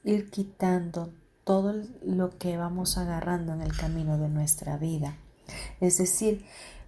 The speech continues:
más creencias limitativas, introyecciones, ideas concebidas de otros, pensamientos repetitivos, erróneos de, del colectivo humano, pero eso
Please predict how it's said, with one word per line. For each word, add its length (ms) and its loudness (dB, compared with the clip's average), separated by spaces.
más 340 6
creencias 720 4
limitativas, 880 0
introyecciones, 1200 0
ideas 1080 2
concebidas 800 -2
de 120 0
otros, 580 -2
pensamientos 640 -4
repetitivos, 880 -2
erróneos 800 0
de, 380 -4
del 160 -2
colectivo 560 0
humano, 540 2
pero 420 4
eso 480 2